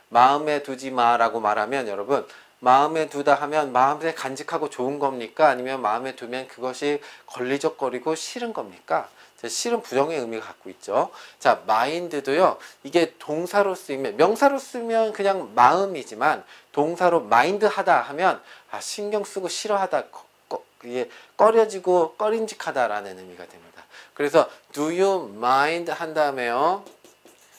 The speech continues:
If I, 제가 만약에 띠리리 한다면 싫으세요? 라고 묻게 되는 거죠. 여러분, 이게 주의하셔야 될 게요. 어, "Do you mind if I 여기 앉아도 될까요?"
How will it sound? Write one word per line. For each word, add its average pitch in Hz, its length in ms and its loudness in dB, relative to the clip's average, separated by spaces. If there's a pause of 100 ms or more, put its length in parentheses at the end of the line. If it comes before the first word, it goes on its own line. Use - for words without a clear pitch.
(140)
If 160 340 -4
I, 147 640 2 (220)
제가 156 340 4
만약에 131 540 0
띠리리 196 460 -6
한다면 165 760 0 (300)
싫으세요? 262 800 -2
라고 120 300 -2
묻게 98 320 -10
되는 82 280 -18
거죠. 117 340 -6 (260)
여러분, 107 280 -10 (140)
이게 120 180 -10
주의하셔야 127 580 -8
될 95 120 -16
게요. 143 360 -2 (280)
어, 120 240 -6
"Do 131 100 -8
you 160 280 -2
mind 147 480 -2
if 120 240 -8
I 123 440 2
여기 127 240 -4
앉아도 117 400 -6
될까요?" 123 720 -4